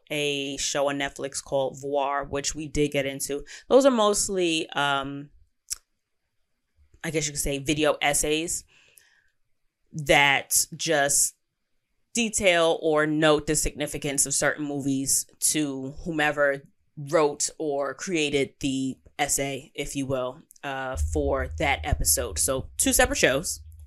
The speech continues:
Voir and The Movies That Made Us. Voir is more user-generated. It's about,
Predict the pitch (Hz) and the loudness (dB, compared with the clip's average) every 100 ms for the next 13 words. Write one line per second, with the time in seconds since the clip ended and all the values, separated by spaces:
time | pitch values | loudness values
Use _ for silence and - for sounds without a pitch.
0 | - - 156 139 131 143 208 - _ - | -20 -8 2 4 4 2 -2 -16 _ -20
1 | - 147 143 147 143 147 139 143 131 135 | -6 -2 -2 -2 -4 -2 0 0 -2 -4
2 | 123 - - - _ _ _ 147 170 180 | -6 -8 -10 -12 _ _ _ 0 6 6
3 | 185 - 165 147 151 143 139 139 143 156 | 6 2 -2 -2 0 2 2 2 -2 -4
4 | 151 143 147 147 147 151 147 - 143 - | -4 -2 0 2 2 2 -2 -4 -6 -6
5 | 139 139 135 135 123 | 0 0 2 0 -4